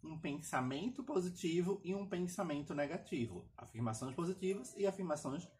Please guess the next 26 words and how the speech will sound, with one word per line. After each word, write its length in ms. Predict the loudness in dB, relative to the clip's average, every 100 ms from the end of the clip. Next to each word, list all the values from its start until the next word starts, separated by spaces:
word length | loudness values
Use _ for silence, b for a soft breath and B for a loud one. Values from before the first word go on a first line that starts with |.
| -4
negativas. 800 | 2 2 2 -2 -2 -4 -4 -8 B B B -20 -6
Então, 640 | 0 2 6 8 8 4 B B B B 0
o, 560 | 4 4 4 6 8
o 40 | 8
nosso 460 | 10 8 6 2
trabalho, 800 | 4 6 10 10 12 10 8 4 -2 -6
quem 220 | 0 0
trabalha 440 | 2 6 8 8 6
com 120 | 0
essa 200 | 0 2
linha 380 | 2 2 0 0
de 100 | -2
filosofia, 1040 | -2 2 2 2 -4 -4 -4 -2 0 2
de, 260 | 2 0 0
de, 180 | -2 -6
de 160 | -6
positividade, 1200 | 0 2 2 0 0 0 0 2 6 6 6 2
né? 260 | 2 2 0 B B B
De 80 | -4
fazer 300 | 2 4 4
essa 260 | 2 2 0
troca, 560 | 2 6 8 8 4
de 120 | 2
expandir 640 | 0 -2 -2 -2 0 0 0
a 40 |
consciência 1040 | -2 -4 -2 -2 0 2 2 0 -2 -2